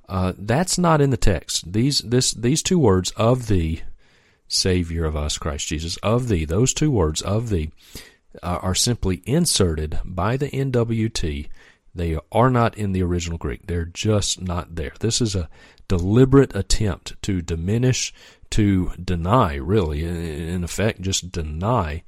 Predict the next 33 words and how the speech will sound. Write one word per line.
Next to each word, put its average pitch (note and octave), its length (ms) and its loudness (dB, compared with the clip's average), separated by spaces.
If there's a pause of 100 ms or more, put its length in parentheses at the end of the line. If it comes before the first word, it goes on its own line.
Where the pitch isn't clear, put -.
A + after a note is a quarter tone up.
(380)
the F2+ 100 -6
deity F2+ 520 0
of G2 100 -4
Jesus F#2+ 400 -2
Christ. - 440 -6 (920)
Now, F#2 180 -2
reading B2+ 400 2
this F#2 180 0
text F2 400 -2
from F#2 160 -4
the F2 80 -2
Greek F#2 500 0 (440)
or F#2+ 320 2
from F#2 260 -2
any G2 220 0
reputable F2+ 720 2
English F#2+ 400 -2
translation, F#2+ 920 -2
uh, E2+ 180 -4
whether F2 340 -2
it's - 160 -4
New F2+ 140 -2
American F2+ 400 -2
Standard, F2 540 -2
as D#2 160 -4
I D#2 60 -2
s-, - 220 -8 (180)
told F2+ 200 -2
you D#2+ 60 -6
before, F2 340 -4
my E2+ 220 -4
go-to F2 480 0
translation, E2 580 -6